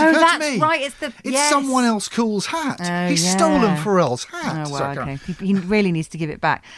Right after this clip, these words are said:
Speaker 1: Um, he, anyway, he threw it off at the beginning of this dance routine to kind of become, you know, Travolta in Night Fever, or Saturday Night Fever.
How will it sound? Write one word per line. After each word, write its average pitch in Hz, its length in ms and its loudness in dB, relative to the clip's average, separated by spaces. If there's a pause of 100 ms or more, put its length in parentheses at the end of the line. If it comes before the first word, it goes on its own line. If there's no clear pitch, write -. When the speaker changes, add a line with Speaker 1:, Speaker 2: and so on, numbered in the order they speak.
(220)
Speaker 1:
Um, 185 340 2
he, 214 200 -2
anyway, 190 240 0
he 190 100 -2
threw 269 220 -2
it 254 80 0
off 190 80 -4
at 175 40 -10
the 175 60 -12
beginning 175 220 -2
of 156 40 -6
this 156 140 -6
dance 160 300 -6
routine 151 380 -6
to 180 180 -4
kind 185 200 -2
of 151 80 -8
become, 151 600 -4 (360)
you 170 120 -6
know, 151 180 -2
Travolta 165 680 -2
in 156 140 -6
Night 220 300 0
Fever, 170 460 0
or 156 100 -2
Saturday 160 240 -8
Night 151 160 -6
Fever. 147 340 -4